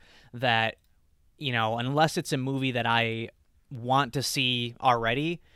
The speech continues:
I'm not gonna be able to just be like, "Okay, I see that Kino put that movie out, I'm gonna check it out," because they put out so much stuff, whereas, you know,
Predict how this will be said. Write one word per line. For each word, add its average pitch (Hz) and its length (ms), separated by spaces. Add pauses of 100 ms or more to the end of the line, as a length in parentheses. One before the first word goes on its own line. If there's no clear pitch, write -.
(140)
I'm 131 140
not 139 160
gonna 139 120
be 127 100
able 120 160
to 113 100
just 110 220
be 127 120
like, 107 200
"Okay, 131 320
I 113 100
see 127 280
that 113 180 (240)
Kino 160 280
put - 200
that 117 120
movie 127 300
out, 104 160
I'm 120 80
gonna 107 260 (320)
check 131 220
it 117 80
out," 131 220
because - 200
they 120 80
put 147 180
out 120 140
so 147 140
much 110 180
stuff, 127 380
whereas, 110 500 (480)
you 165 140
know, 120 160